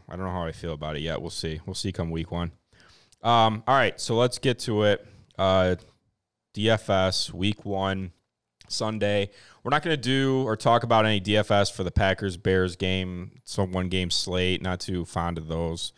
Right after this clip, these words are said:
So we'll talk about how to build your bankroll. Um,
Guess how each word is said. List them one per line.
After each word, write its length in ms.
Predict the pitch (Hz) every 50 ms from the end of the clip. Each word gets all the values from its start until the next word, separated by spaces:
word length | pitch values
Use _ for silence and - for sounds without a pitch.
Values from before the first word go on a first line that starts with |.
| _ _ - - - - - - - _ -
So 480 | - - 147 139 131 123 120 117 - - -
we'll 160 | 113 131 131
talk 380 | 135 - - 147 151 180 175
about 680 | - 165 147 151 147 143 139 131 127 120 113 107 - - -
how 200 | - - 127 127
to 80 | 139 139
build 280 | 113 127 127 123 117
your 100 | 107 117
bankroll. 920 | 98 90 107 107 110 104 - - 113 107 107 107 107 107 104 107 107 _ _ _ _ _ - 95
Um, 580 | 95 92 92 92 92 90 90 90 90 90 -